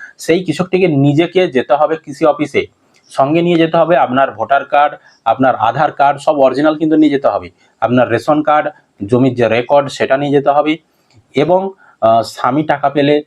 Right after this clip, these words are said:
স্ত্রীরও আধার কার্ড নিয়ে যেতে হবে, স্ত্রী টাকা পেলে স্বামীরও আধার কার্ড কিন্তু সঙ্গে নিয়ে যেতে হবে। এগুলো কেন নিয়ে যেতে বলছে? স্বামী টাকা পেলে স্ত্রীর, স্ত্রী টাকা পেলে স্বামীর কেন তথ্য নিয়ে যেতে বলছে? কারণ তারা দেখবে, আহ,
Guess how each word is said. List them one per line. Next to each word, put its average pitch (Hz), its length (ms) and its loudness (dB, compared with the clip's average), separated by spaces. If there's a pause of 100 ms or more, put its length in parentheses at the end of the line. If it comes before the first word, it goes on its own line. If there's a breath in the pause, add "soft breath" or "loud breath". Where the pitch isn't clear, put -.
স্ত্রীরও 143 500 -2
আধার 139 300 2
কার্ড 139 160 0
নিয়ে 135 140 2
যেতে 127 200 2
হবে, 131 260 2 (260 soft breath)
স্ত্রী - 320 -4
টাকা 143 260 -2
পেলে 127 360 0 (220 soft breath)
স্বামীরও 139 480 0
আধার 127 260 0
কার্ড 127 180 -4
কিন্তু 123 220 -2
সঙ্গে 113 300 -2
নিয়ে 101 140 -2
যেতে 90 200 -4
হবে। 87 240 -4 (440 loud breath)
এগুলো 147 220 2
কেন 160 220 0
নিয়ে 180 160 2
যেতে 180 180 2
বলছে? 175 420 0 (500 soft breath)
স্বামী 143 300 -2
টাকা 160 180 0
পেলে 160 200 2
স্ত্রীর, 165 360 0
স্ত্রী 165 280 -2
টাকা 151 200 2
পেলে 151 200 0
স্বামীর 147 320 -2
কেন 143 220 0
তথ্য 156 260 -4
নিয়ে 160 160 4
যেতে 156 120 -4
বলছে? 160 220 -2
কারণ 147 280 -2
তারা 131 300 0
দেখবে, 139 460 0 (380 soft breath)
আহ, 120 60 -4